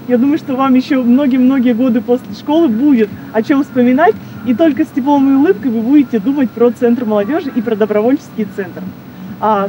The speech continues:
спасибо вам всем огромное за ту работу, которую вы делали все эти годы. Друзья, вы на самом деле, а, мне кажется, герои этого времени, и это не только мое мнение, это мнение, наверное,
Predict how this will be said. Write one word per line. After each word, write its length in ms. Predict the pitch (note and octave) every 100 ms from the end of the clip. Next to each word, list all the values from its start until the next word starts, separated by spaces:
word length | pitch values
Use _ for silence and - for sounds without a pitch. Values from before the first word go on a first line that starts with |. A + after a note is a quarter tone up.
| -
спасибо 360 | D4 F4 D4+
вам 260 | D4 C#4+ C4+
всем 300 | - D4+ C4+
огромное 600 | E4 A#3 B3+ F4+ G4 C4+
за 260 | A3 A3 G3 - - - -
ту 160 | D#4+ D4
работу, 600 | A#3+ G3+ D#4+ F#4 C4 G3 F#3+
которую 440 | A3+ C4 B3 A3
вы 280 | G#3 A#3+ G3+ - G3
делали 400 | B3 B3+ A3 G3+ A3
все 160 | C4 A#3
эти 160 | A#3
годы. 480 | G3+ A#3+ C#4 C4 E3 - - - - - G3+
Друзья, 420 | B3 B3+ B3 F3+ -
вы 80 |
на 120 | A#3+ D4
самом 260 | C#4+ B3+
деле, 240 | B3+ A#3 A3 - - - A3+
а, 240 | A3+ G#3
мне 140 | G#3
кажется, 260 | A#3+ - -
герои 460 | A3+ D#4+ D#4 A#3+ G3+
этого 420 | A#3+ B3+ A#3+ A3
времени, 560 | B3 E4 G#4 D#4+ F3+ - - - - -
и 340 | B3 A#3+ A3+ - - -
это 200 | C4 A#3+
не 120 | B3+
только 420 | - D#4+ F#4+ E4
мое 260 | C4+ B3+ B3
мнение, 320 | A#3+ A#3+ G#3+
это 120 | G#3
мнение, 300 | A#3 C4 B3
наверное, 500 | A3 A#3 B3 A3+ G#3+